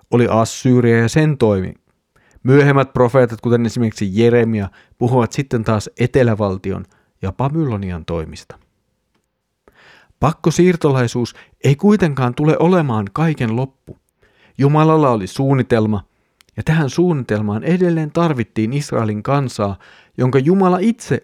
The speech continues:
oli valinnut ja kutsunut omaksi kansakseen. Ja siksi tuo kansa ei tule kokonaan tuhoutumaan tässä vaiheessa,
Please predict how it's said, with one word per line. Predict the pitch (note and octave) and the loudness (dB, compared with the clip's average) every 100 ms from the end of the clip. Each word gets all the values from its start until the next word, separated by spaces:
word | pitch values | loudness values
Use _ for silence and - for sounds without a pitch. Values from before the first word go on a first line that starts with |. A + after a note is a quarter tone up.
| _ | _
oli | B2 A#2+ | -2 0
valinnut | B2 C3 B2+ G#2+ G2 | 0 0 0 0 -4
ja | F#2 | -6
kutsunut | - B2 - G2+ G2+ | -2 -4 -4 -6 -6
omaksi | - A2+ G2+ A2 | -4 -4 -2 -4
kansakseen. | G2+ G2+ F2+ F2 - - _ _ _ _ _ _ _ - | -2 -2 -4 -12 -14 -20 _ _ _ _ _ _ _ -10
Ja | G#2 | -4
siksi | G#3 - C3 | -4 -4 -4
tuo | C#3+ | -4
kansa | C#3 F3+ F#3 C#3 | -2 -2 -2 -4
ei | - F3+ | -2 -2
tule | - D3+ C#3+ | -2 -4 -2
kokonaan | F3 F3 D#3 C#3 C#3 | -2 0 0 0 -2
tuhoutumaan | A3 G3+ C#3+ B2 G#2+ F#2 | 0 2 2 0 -4 -4
tässä | G#2+ G#2+ G2+ | -6 -6 -6
vaiheessa, | F#2+ F#2 E2+ G2+ - | -6 -6 -10 -16 -20